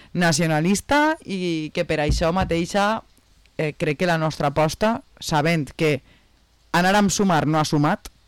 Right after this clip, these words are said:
crec que hauríem de quedar-nos sols. Per això és una decisió que no he de prendre, no ha de prendre ni Maria Fajardo ni Compromís per Vila-real.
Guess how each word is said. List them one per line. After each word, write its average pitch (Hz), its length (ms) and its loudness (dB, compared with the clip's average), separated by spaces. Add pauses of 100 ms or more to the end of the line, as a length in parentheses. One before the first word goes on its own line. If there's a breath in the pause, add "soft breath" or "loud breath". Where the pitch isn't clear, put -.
(680)
crec 165 220 0
que 180 80 2
hauríem 151 320 2
de 139 100 0
quedar-nos 135 480 0
sols. 120 240 -4
Per 135 140 -2
això 135 160 0
és 123 60 -6
una 143 120 -2
decisió 139 380 -4
que 143 80 -4
no 147 80 -2
he 143 80 0
de 135 120 -2
prendre, 123 640 -2 (200 soft breath)
no 160 100 -2
ha 156 40 2
de 160 60 2
prendre 147 280 0
ni 147 60 0
Maria 147 280 0
Fajardo 160 580 -2
ni 190 140 -2
Compromís 170 520 2
per 156 140 0
Vila-real. 139 600 -2